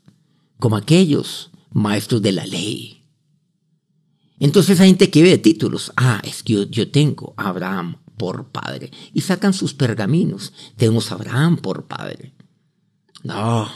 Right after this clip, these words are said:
un momento. Y aquí se les adelanta.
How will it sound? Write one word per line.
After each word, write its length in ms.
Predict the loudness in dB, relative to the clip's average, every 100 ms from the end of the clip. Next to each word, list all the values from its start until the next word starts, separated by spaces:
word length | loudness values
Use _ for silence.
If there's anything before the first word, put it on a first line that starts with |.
| -14
un 100 | -10
momento. 680 | -4 -2 0 -2 -4 -12 -18 -20 -20 _ -2
Y 120 | 2
aquí 440 | 2 4 4 4
se 180 | 4 2
les 240 | 2 2 0
adelanta. 680 | -2 0 0 -2 -8 -14